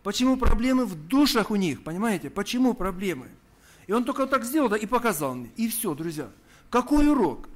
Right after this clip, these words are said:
Вот какой урок? Я с ним поехал, я не пожалел, друзья, не пожалел. После смены, не выспав, я никогда не пожалел. Этот урок на всю жизнь, друзья.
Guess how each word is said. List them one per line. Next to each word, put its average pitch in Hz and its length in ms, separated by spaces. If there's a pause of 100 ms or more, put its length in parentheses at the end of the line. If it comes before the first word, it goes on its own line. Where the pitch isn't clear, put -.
Вот 262 180
какой 330 300
урок? 220 320
Я 277 120
с 277 120
ним 320 160
поехал, 269 420 (180)
я 269 220
не 311 100
пожалел, 277 460
друзья, 156 260
не 208 140
пожалел. 233 420 (360)
После 277 280
смены, 247 400
не 226 140
выспав, 214 380
я 190 200
никогда 269 380
не 262 80
пожалел. 226 380 (240)
Этот 262 380
урок 285 340
на 254 100
всю 277 220
жизнь, 175 260
друзья. 160 320